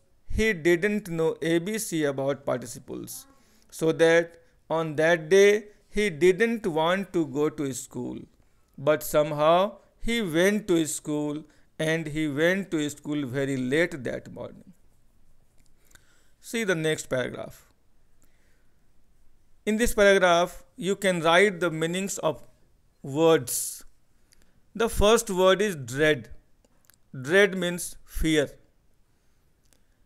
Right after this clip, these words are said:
Second word is scolding. Scolding means rebuking,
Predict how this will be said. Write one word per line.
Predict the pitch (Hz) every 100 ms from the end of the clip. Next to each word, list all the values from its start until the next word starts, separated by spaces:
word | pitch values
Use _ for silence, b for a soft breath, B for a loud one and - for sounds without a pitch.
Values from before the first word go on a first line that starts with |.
| _
Second | - 196 196 240 240 208
word | 190 185
is | 180 175 - -
scolding. | - - 190 185 180 160 117 113 - _ _ _ _ _
Scolding | - - 180 180 180 196 185
means | 185 190 - -
rebuking, | 143 156 170 165 190 190 175 143 107 -